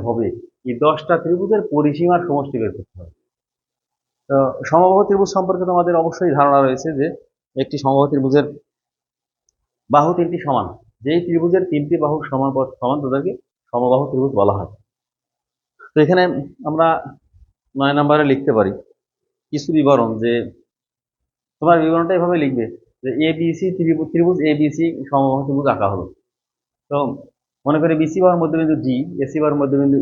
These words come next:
ই এবং এবি বাহুর মধ্যবিন্দু এফ, তাহলে ডিইএফ যোগ করে অপর একটি সমবাহু ত্রিভুজ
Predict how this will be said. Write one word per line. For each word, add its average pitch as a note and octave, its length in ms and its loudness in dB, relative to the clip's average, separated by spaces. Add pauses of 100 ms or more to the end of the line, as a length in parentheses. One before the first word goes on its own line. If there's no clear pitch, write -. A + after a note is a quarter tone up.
(120)
ই E3 40 -2 (360)
এবং C3 180 0 (200)
এবি D3+ 160 2
বাহুর D#3 200 -2
মধ্যবিন্দু C#3 340 0 (140)
এফ, C#3 100 0 (120)
তাহলে C3+ 260 -4
ডিইএফ F3 600 0 (180)
যোগ C#3+ 140 2 (100)
করে G#2+ 180 -2 (540)
অপর D3+ 260 2
একটি E3+ 120 -6
সমবাহু D3 340 2
ত্রিভুজ C#3 300 0